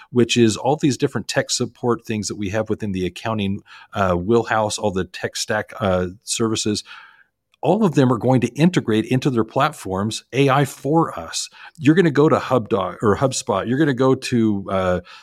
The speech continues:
um, Finan-, or Finecent or, uh, I can't remember the name of it right now. Uh,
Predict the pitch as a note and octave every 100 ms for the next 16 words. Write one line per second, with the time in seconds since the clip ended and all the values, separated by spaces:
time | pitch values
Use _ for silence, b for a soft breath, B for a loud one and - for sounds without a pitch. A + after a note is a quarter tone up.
0 | B - G2+ G2 F#2 F2+ E2 D#2+ - B2
1 | B2 G2+ F2 G#2+ G2 B2+ B2+ - G#2+ E2+
2 | A2 F#2+ F2+ - _ - F#2+ F2 D#2+ _
3 | - F#2 G#2 G2+ F#2+ G2+ G#2+ F2+ E2+ F2
4 | E2+ E2 B B B A#2 A2